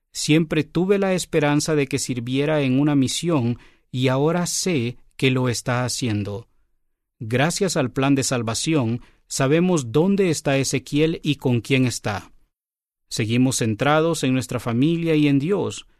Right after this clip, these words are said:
Testificamos que Dios vive y que tiene un plan para nuestra vida. Debemos continuar con fe. La ausencia de un ser querido nos recuerda el plan divino.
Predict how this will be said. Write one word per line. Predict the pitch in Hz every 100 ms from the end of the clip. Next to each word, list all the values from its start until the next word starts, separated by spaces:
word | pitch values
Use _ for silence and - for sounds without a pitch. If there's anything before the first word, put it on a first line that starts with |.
| _ _ _
Testificamos | 156 156 165 147 - 226 233 214
que | 143
Dios | 127 156 135
vive | 135 170 160
y | 147 135
que | 123
tiene | 143 151 147
un | 143 139
plan | - 156 165
para | 151 135
nuestra | 127 135 - 135
vida. | 127 110 101 98 - _ _ _ _
Debemos | 110 117 117 165 175 -
continuar | - 135 123 123 143 147
con | 135 117
fe. | - 175 127 92 - _ _ _
La | - 123
ausencia | 127 113 - 151 165 160 175 156
de | 131
un | 139 160
ser | - 151
querido | 151 131 143 156
nos | 147 135
recuerda | 131 117 - 160 185 175 143
el | 117
plan | 139 139
divino. | 131 127 156 117 107